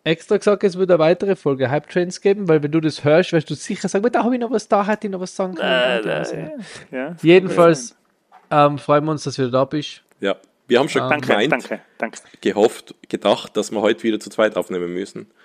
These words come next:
Speaker 3: Gott sei Dank bist du schon da.
Speaker 1: Ich hab mich schon ein bisschen
Speaker 3: Freuen.
Speaker 1: gefreut, Marco, mit dir wieder
Speaker 3: Mhm.
Speaker 1: allein aufnehmen, ne? Weil ich finde das schon,
Speaker 3: Der Mensch,
Speaker 1: wir grooven
Speaker 3: weil
Speaker 1: das schon
Speaker 3: keine
Speaker 1: ziemlich
Speaker 3: Fakten
Speaker 1: gut.
Speaker 3: da präsentiert werden, sondern allein aus dem Hosentitel geredet werden.
Speaker 1: Es ist, es ist einfach wie zu Corona-Zeiten, jeder kann sagen, was er will,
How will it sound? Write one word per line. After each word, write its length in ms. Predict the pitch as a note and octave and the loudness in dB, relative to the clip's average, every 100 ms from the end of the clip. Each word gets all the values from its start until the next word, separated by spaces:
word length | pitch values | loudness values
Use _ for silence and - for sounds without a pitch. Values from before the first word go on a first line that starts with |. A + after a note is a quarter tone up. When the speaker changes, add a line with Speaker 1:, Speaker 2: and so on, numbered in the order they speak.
| _ - - _ _ _ _ | _ -20 -20 _ _ _ _
Speaker 3:
Gott 140 | - A#2 | 2 2
sei 80 | - | 4
Dank 220 | G#2 - | 2 0
bist 160 | - - | -10 -10
du 40 | |
schon 140 | - F2+ | -10 -2
da. 200 | D#2+ - _ _ _ _ | -2 -2 _ _ _ _
Speaker 1:
Ich 60 | G#3 | -4
hab 60 | A3+ | 0
mich 100 | C#4+ | 0
schon 100 | A#3+ | -2
ein 40 | |
bisschen 180 | - A#3+ | -2 -2
Speaker 3:
Freuen. 140 | F3 | -4
Speaker 1:
gefreut, 380 | - D3 D3 C#3+ | -2 2 2 2
Marco, 240 | B2+ - B2 | -4 -4 -8
mit 160 | A#2 | -8
dir 100 | B2 | -8
wieder 380 | A2+ A2+ G#2+ G#2+ | -6 -4 -2 -2
Speaker 3:
Mhm. 80 | G#2+ | -2
Speaker 1:
allein 220 | A#2+ C#3 | -2 -2
aufnehmen, 420 | G#2 - G#2+ G#2 | -4 -8 -12 -10
ne? 200 | G#2 B2 F3+ - | -10 -10 -14 -18
Weil 160 | B2 B2 | -12 -12
ich 60 | - | -12
finde 200 | C#3+ C3+ | -12 -12
das 60 | |
schon, 380 | - D3+ C#3+ C#3+ | -10 -8 -8 -4
Speaker 3:
Der 80 | G2 | 0
Mensch, 220 | G2 A2 C#3 | 2 0 -2
Speaker 1:
wir 240 | C3 C#3 - _ _ | -6 -8 -12 _ _
grooven 240 | D3+ E3 G#2 | -2 -2 0
Speaker 3:
weil 120 | G2+ | 0
Speaker 1:
das 80 | G#2 | 2
schon 80 | - | 4
Speaker 3:
keine 120 | A2 | 2
Speaker 1:
ziemlich 140 | C#3+ | 4
Speaker 3:
Fakten 380 | A#2+ C#3+ D3 G#2+ | 0 0 -6 -6
Speaker 1:
gut. 120 | G#2+ | -2
Speaker 3:
da 140 | G#2 G#2 | 0 0
präsentiert 600 | - G#2 G#2 G#2 A2+ G#2+ | 0 -6 -6 -2 -2 -2
werden, 140 | G#2 | -6
sondern 200 | G2 G2 F2+ | -4 -4 -4
allein 260 | F2 G2 F2+ | -4 -4 -2
aus 200 | G2 - | -4 -6
dem 140 | F2+ | -6
Hosentitel 580 | G2+ G2+ G2+ G2+ F#2 F2+ | -4 -4 -2 -2 -2 -6
geredet 360 | - F#2 F#2+ | -6 -4 -2
werden. 160 | F#2 F2+ | -2 -4
Speaker 1:
Es 100 | - | -4
ist, 340 | E3+ - - - - | -6 -8 -14 -14 -8
es 140 | D3+ | -4
ist 80 | E3 | 0
einfach 240 | E3 C#3+ | 0 -2
wie 180 | D#3 F3+ | -4 -4
zu 140 | - F#3+ | -4 -4
Corona-Zeiten, 1120 | E3 C#3 D#3+ E3+ - D3 C#3 C3+ C#3+ C#3+ - | -2 0 0 -2 0 2 2 0 -10 -12 -12
jeder 300 | C#3+ C#3 D#3+ | -4 0 0
kann 220 | - C#3+ | -2 -8
sagen, 340 | - C#3+ C#3+ C#3+ | -2 0 0 -4
was 140 | C3 | -6
er 140 | C3+ B2 | -6 -4
will, 360 | C3 C3+ C3+ | -4 -4 -8